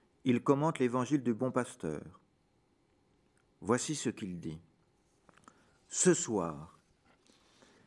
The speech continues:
Michel Colony va recevoir l'ordination sacramentelle de l'épiscopat. Le Christ lui donnera part à son ministère pastoral, lui qui a dit à Pierre, «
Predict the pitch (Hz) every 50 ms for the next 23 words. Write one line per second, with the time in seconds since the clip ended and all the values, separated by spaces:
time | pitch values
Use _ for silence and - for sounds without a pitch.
0 | _ _ _ _ - _ _ _ _ _ - - - - 143 196 190 - 196 180
1 | 165 - 175 165 156 156 156 160 196 180 151 143 131 160 147 - 165 147 135 156
2 | 151 139 147 143 127 131 143 139 139 135 - - 131 127 - - 127 - - 131
3 | 120 120 117 110 - 120 113 107 107 107 101 104 104 - 113 101 - - - 131
4 | 123 - - 165 175 190 190 180 120 123 131 - - - 151 143 - 127 117 120
5 | 117 117 117 113 110 113 113 - 127 120 113 107 110 - - 113 107 107 110 107
6 | 104 - - 110 101 - - 110 104 - - 135 127 139 156 170 180 175 143 113
7 | 123 131 127 - 120 113 110 110 110 110 110 104 104 - - 139 143 156 160 156